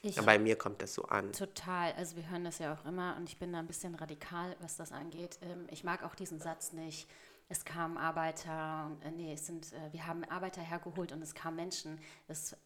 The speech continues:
Speaker 1: ist schon mal für mich von einer Form von Klasse. Diesen Satz kann ich sowas von nicht hören und ich weiß, dass jetzt da draußen ganz viele mich hassen werden dafür, aber, ähm, ich,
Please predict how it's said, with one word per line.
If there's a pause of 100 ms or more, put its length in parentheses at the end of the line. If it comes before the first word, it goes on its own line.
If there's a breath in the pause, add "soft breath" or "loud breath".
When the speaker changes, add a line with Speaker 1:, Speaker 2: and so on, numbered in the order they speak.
Speaker 1:
ist
schon
mal
für
mich
von
einer
Form
von
Klasse. (360 loud breath)
Diesen
Satz
kann
ich
sowas
von
nicht
hören
und
ich
weiß,
dass
jetzt
da
draußen
ganz
viele
mich
hassen
werden
dafür,
aber, (580 loud breath)
ähm, (500 soft breath)
ich,